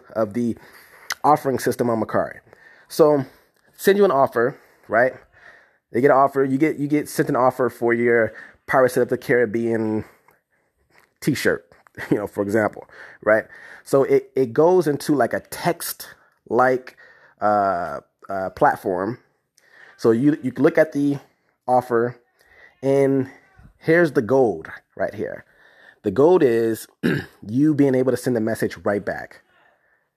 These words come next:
You can send a counter offer, you can accept the offer,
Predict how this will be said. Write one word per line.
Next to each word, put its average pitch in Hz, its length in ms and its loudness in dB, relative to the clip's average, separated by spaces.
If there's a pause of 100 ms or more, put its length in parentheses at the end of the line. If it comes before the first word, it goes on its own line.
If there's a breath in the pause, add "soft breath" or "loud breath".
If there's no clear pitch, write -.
(180)
You 110 80 -4
can 123 120 2
send 120 220 0
a 101 60 -2
counter 151 400 0
offer, 196 360 0 (960 soft breath)
you 113 100 -6
can 117 140 -2
accept 139 440 -2
the 143 140 0
offer, 143 500 -2